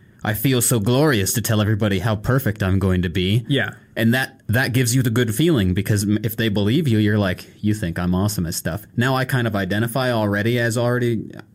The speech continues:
Speaker 1: I have the potential to be awesome.
Speaker 2: Yeah.
Speaker 1: That's all you need to know is that I'm the kind of person who does good stuff.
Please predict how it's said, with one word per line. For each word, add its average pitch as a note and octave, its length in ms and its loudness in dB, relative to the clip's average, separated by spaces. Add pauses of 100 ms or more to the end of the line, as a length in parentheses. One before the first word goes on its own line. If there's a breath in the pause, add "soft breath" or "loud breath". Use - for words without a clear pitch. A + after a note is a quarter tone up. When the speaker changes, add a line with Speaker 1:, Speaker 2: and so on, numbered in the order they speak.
(180)
Speaker 1:
I A2 120 -2
have A2+ 120 -4
the G#2 80 -4
potential A#2+ 380 -2
to D#3 60 -2
be D#3+ 120 2
awesome. E3 500 0 (160 loud breath)
Speaker 2:
Yeah. B2 120 2
Speaker 1:
That's C3 140 -2
all B2 140 2
you A2+ 120 2
need G#2 160 2
to G2 60 0
know F#2 260 2
is F2+ 160 -2
that G2 120 0
I'm G2+ 160 2
the E2+ 80 0
kind F#2+ 260 -2
of G#2 140 -6
person B2+ 380 2
who G2+ 120 2
does D#3+ 220 -2
good F2+ 200 -4
stuff. - 440 -8